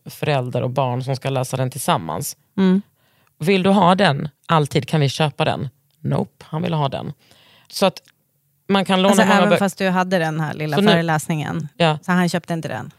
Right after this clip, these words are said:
Speaker 1: nej, men jag vill också berätta att förseningsavgiften som jag har på de böckerna nu, de tre resterande.
Speaker 2: Det är samma som att köpa boken.
Speaker 1: En hel, li-, i, en gång i veckan. Alltså
Speaker 2: <laughs> Men du vet att du kan låna om.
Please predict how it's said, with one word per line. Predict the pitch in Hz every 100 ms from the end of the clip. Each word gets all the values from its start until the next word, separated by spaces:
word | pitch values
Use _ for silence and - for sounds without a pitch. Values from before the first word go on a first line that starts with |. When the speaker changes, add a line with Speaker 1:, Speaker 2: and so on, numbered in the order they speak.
| _
Speaker 1:
nej, | -
men | 180
jag | 190 190
vill |
också | 185 185
berätta | 170 165
att | 160 - _ _ _ _
förseningsavgiften | - 190 - 202 202 170 147 131 139 - 139
som | - 165
jag |
har | 165 170 147 _
på | - 165 160
de | 165 147
böckerna | 151 123 - 147
nu, | 160 131
de | 139
tre | - 151 139
resterande. | 135 156 101 87
Speaker 2:
Det | 202
är |
samma | 196 185 170
som | 175
att | 170
köpa | 170 156 - 160 165
boken. | - 190 180 - -
Speaker 1:
En | 185 170
hel, | 170 147 123
li-, | 156 - _ 170
i, | 151 -
en | 175 156 151
gång | 139 139 -
i | 147
veckan. | 151 - - - -
Alltså | - - 165 151 - - _ _ _ _ _
Speaker 2:
<laughs> | _ _ - - _ _ - - -
Men | 254
du | 254
vet | 294 285
att | 269
du | 247
kan | 233
låna | 233 220 -
om. | 240 - -